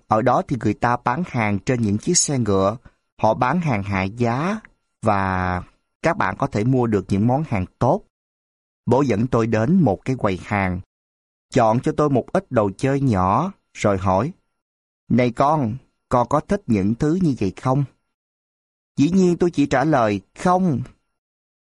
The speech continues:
con chỉ muốn bộ đồ thí nghiệm thôi." Chúng tôi đi hết mọi quầy, bố đưa cho tôi xem những món đồ chơi như cái xe hơi, súng, nhưng tôi đều từ chối.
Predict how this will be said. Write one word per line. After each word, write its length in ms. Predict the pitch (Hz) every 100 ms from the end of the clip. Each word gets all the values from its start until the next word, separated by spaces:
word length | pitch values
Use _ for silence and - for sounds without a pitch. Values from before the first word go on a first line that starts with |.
| -
con 320 | 139 156 156
chỉ 180 | - 120
muốn 420 | 151 156 190 196
bộ 180 | 98 101
đồ 260 | 98 90 95
thí 140 | - 170
nghiệm 280 | 123 90
thôi." 400 | 110 139 151 147 - _ _ _ _ _ _ _ _ _ -
Chúng 180 | 202
tôi 220 | 196 165 160
đi 140 | 160
hết 320 | 160 202 - -
mọi 340 | 113 104 127
quầy, 400 | 131 113 110 101 104 _ -
bố 340 | 113 120 160 202
đưa 180 | 139 127
cho 160 | 123 120
tôi 160 | 117 117
xem 340 | - 123 120
những 200 | 104 117
món 200 | 156 170
đồ 160 | 101 92
chơi 320 | - 131 135 135
như 220 | 135 127
cái 180 | - 160
xe 240 | - 135
hơi, 400 | - 143 143 139 - -
súng, 380 | - 139 151 214 _ _ _ -
nhưng 100 | 113
tôi 220 | 117 113
đều 140 | 90 -
từ 120 | 87 -
chối. 360 | 107 104 180